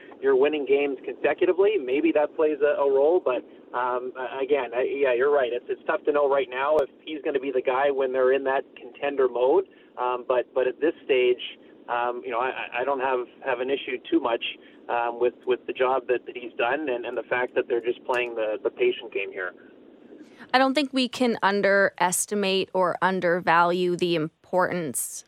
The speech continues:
Speaker 2: of Josh Norris to this lineup as well. He is out.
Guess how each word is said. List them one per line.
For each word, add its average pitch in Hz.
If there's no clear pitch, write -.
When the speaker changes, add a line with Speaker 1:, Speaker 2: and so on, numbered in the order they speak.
Speaker 2:
of 175
Josh 170
Norris 185
to 208
this 202
lineup 196
as 180
well. 175
He 175
is 170
out. 180